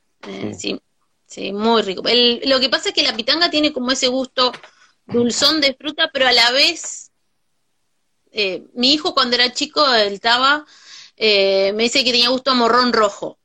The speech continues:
Speaker 1: Y tiene razón, como que tiene un gusto al morrón rojo que es medio dulce, pero a la vez tiene como un amarguito y ta. Y ahí
Speaker 2: Sí.
Speaker 1: cuando me dijo esto dije, "Ta,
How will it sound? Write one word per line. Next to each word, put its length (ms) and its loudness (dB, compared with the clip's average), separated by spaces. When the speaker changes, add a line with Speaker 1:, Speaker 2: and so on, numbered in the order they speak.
Speaker 1:
Y 120 -12
tiene 180 2
razón, 400 0
como 160 -6
que 80 -4
tiene 320 -2
un 600 -8
gusto 320 -2
al 140 -2
morrón 380 2
rojo 320 0
que 60 -6
es 60 -4
medio 320 2
dulce, 440 2
pero 180 -2
a 40 -2
la 160 0
vez 340 -2
tiene 220 -4
como 140 -6
un 420 -10
amarguito 1120 0
y 180 -2
ta. 200 2
Y 100 4
ahí 120 4
Speaker 2:
Sí. 40 -4
Speaker 1:
cuando 240 0
me 80 2
dijo 160 2
esto 120 -6
dije, 240 0
"Ta, 360 -6